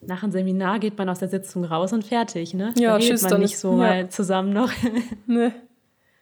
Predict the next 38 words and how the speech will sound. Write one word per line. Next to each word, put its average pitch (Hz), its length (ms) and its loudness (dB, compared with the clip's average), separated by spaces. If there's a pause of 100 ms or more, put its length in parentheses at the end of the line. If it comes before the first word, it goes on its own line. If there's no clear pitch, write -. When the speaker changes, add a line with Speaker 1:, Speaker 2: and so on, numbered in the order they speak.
(140)
Speaker 2:
Vor 233 120 0
allem 226 100 4
dann 226 100 2
ist 220 100 -2
jeder 226 240 2
halt 208 140 2
so 214 100 0
in 208 80 2
seinem 190 180 0
Umfeld, 285 360 0
also 180 180 -2
irgendwo 196 400 0
zu 185 180 -6
Hause 214 280 0
halt 254 160 -2
bei 175 100 -2
sich, 226 340 -8
in 202 100 -2
seinem 180 460 -2
sowieso 190 380 -2
schon 247 180 -2
bekannten 202 360 -4
Umfeld 196 520 -4 (600)
Speaker 1:
Ja. 220 160 0
Speaker 2:
und 202 360 -4 (140)
taucht 196 260 -4
dann 202 140 -2
halt 196 120 0
einfach 202 280 -6
wieder 208 240 -4
ab. - 140 -8 (640)
Speaker 1:
Ja. 208 160 0 (680)
Speaker 2:
Ja, 208 100 -8
das 190 120 -10
ist - 140 -12
Speaker 1:
Richtig 196 160 -2
Speaker 2:
komisch. 180 180 -2
Speaker 1:
schade. 196 400 2